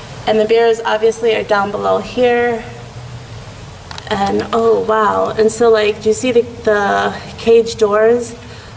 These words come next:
blocking the exit out there? So they let them out when they wanted to let them out. Freaking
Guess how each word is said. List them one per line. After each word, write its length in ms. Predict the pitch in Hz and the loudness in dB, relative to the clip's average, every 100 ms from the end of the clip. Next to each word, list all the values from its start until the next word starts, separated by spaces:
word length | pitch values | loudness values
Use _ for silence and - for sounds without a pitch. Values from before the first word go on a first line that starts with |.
| - | -2
blocking 720 | 214 208 214 240 240 247 240 - - - - | 0 0 0 2 2 0 -4 -8 -14 -8 -2
the 180 | - - | -2 -2
exit 560 | 214 - - 269 269 - - - - | -4 -4 -4 -2 -2 -4 -10 -10 -2
out 180 | 220 220 | 0 2
there? 400 | 240 247 247 - - - - | 2 2 -2 -8 -16 -16 -16
So 160 | - 220 | -4 0
they 100 | 208 | 2
let 200 | 214 226 | 2 2
them 160 | 233 233 | -2 -2
out 240 | 214 226 | -2 -2
when 140 | 214 | -2
they 120 | 208 202 | -2 -2
wanted 400 | 196 202 214 220 | 0 0 0 -2
to 80 | |
let 220 | 202 202 196 | -2 -2 -4
them 180 | 214 | -4
out. 240 | 202 196 190 196 - - | -2 -2 -4 -8 -16 -16
Freaking 760 | - - 247 262 254 269 269 | -14 -8 -6 -6 -4 -2 -2